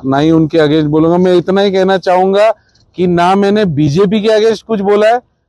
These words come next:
ना मैंने कांग्रेस के against कुछ बोला है. मैंने मेरे किए हुए काम और करने जो जा रहा हूँ वो काम, उसके ऊपर मैंने लोगों से चर्चा की और लोगों का समर्थन जुटाया. मतलब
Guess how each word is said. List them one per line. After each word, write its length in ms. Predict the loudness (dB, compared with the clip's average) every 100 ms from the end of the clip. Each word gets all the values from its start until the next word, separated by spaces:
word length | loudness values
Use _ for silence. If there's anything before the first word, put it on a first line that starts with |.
| -4
ना 160 | -2
मैंने 260 | 0 0 0
कांग्रेस 440 | 0 0 2 0
के 100 | 0
against 320 | 0 0 -2 -2
कुछ 100 | -4
बोला 280 | -2 -2 -2
है. 60 | -4 _ _ _
मैंने 340 | -4 0 0
मेरे 260 | 2 2 0
किए 280 | -2 -2 0
हुए 220 | 0 0
काम 360 | -2 -2 0 -2 -8 _ _ -4
और 160 | -2 -2 -4
करने 360 | -2 0 0 2
जो 160 | 2
जा 200 | 2 2
रहा 80 | 2
हूँ 180 | 0 0
वो 120 | 0
काम, 300 | 0 -2 -2
उसके 240 | -6 -2
ऊपर 280 | -2 -2 -2
मैंने 280 | -2 0 0
लोगों 240 | 0 0
से 140 | 0 -2
चर्चा 400 | -2 -4 -2 -4
की 160 | -2
और 100 | -2 -4
लोगों 300 | -2 0 0
का 140 | 0 -2
समर्थन 480 | -2 -2 -2 -2 -2
जुटाया. 300 | -2 -2 -2 -8 _ _ -20 -16 -16 -16 -12 -12 -12 -14 -14 -14 -18 -20 -20 -20 -18 -16 -14 -16 -10
मतलब 560 | -8 -6 -4 -2 -2 -4